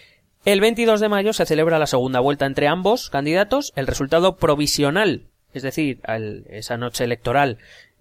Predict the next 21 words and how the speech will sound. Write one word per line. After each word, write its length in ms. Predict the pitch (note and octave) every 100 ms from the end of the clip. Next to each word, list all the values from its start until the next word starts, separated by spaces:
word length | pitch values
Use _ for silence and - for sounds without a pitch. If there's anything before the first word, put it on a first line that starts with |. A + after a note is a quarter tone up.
| -
dio 240 | B2+ D3
la 100 | D#3
victoria 500 | D3+ - C#3+ C#3+ C3+
al 180 | - C#3
candidato 380 | C3 C3+ C3+ C#3
de 40 |
ultraderecha, 540 | B2+ C3 C3+ F3+ -
a 60 | C#3
Hofer, 300 | - F3+ C#3
con 160 | A#2+ C3
el 80 | B2+
cincuenta 400 | C#3+ C3+ C3 B2
y 60 | B2+
uno 300 | C#3+ C#3 B2+
coma 200 | C3 B2
nueve 140 | B2+ B2+
por 120 | B2+
ciento 220 | B2+ C3
de 60 | C3+
los 140 | D3
votos, 460 | F3 G#3 B3 C#4+